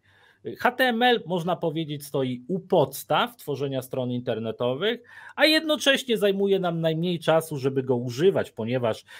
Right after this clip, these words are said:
cała logika naszego, naszej strony internetowej, cały jej wygląd, niemal cały jej wygląd jest tworzony w C S S ie, a ta logika, jakby zachowanie interakcji jest już programowane w JavaScriptie. Więc mamy ten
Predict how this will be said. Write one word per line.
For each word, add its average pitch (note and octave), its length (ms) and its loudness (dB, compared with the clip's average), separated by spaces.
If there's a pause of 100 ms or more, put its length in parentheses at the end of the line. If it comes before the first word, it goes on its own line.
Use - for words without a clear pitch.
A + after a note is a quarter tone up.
(140)
cała A#2+ 280 4
logika A2+ 600 -2
naszego, G#2 560 -2 (280)
naszej A2 240 -4
strony D3 440 2
internetowej, A#2+ 720 0
cały C3 340 2
jej A2 140 -2
wygląd, B2 720 2 (260)
niemal A#2 320 0
cały G#2 320 -2
jej F#2+ 140 -8
wygląd C#3 440 2 (300)
jest G#3 340 4
tworzony C#3 600 0 (260)
w B2+ 400 0
C D#3+ 160 6
S D#3+ 160 2
S C3+ 240 4
ie, F2+ 140 -10 (120)
a C#3 220 0
ta C3 180 4
logika, A#2+ 480 2
jakby A2+ 400 2 (200)
zachowanie C#3+ 720 0
interakcji B2 600 -2
jest F3 180 0
już D#3 120 -8
programowane B2+ 760 -2
w G2 140 -12
JavaScriptie. G2+ 600 -8
Więc D3+ 180 -12
mamy C#4+ 220 0
ten G3 180 0